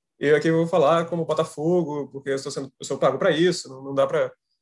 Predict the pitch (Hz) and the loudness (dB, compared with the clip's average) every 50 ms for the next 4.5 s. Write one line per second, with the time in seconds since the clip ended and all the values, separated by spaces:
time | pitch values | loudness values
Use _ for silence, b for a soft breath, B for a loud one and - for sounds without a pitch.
0 | _ _ _ - 135 131 - - - 131 127 131 131 127 120 117 113 - - 147 | _ _ _ -6 -6 -6 -6 -8 -4 -2 -2 0 0 0 -2 -2 -4 -4 0 2
1 | 135 139 143 143 156 135 143 139 139 135 - 151 139 - 160 151 147 135 - 147 | 2 2 2 0 -2 -6 -4 -6 -6 -4 -6 -6 -2 0 0 0 0 -4 -6 -10
2 | 135 131 - - - 143 135 - 156 151 151 151 151 147 156 170 165 131 123 117 | -10 -10 -6 -2 0 0 0 -2 -4 -4 -2 -2 -2 -2 0 0 2 2 2 2
3 | - - b b b b b b b b b b _ _ - 147 147 143 143 139 | 0 -6 b b b b b b b b b b _ _ 0 2 2 2 2 2
4 | 139 139 139 135 131 131 127 123 123 117 | 0 0 0 0 0 0 0 -2 -4 -6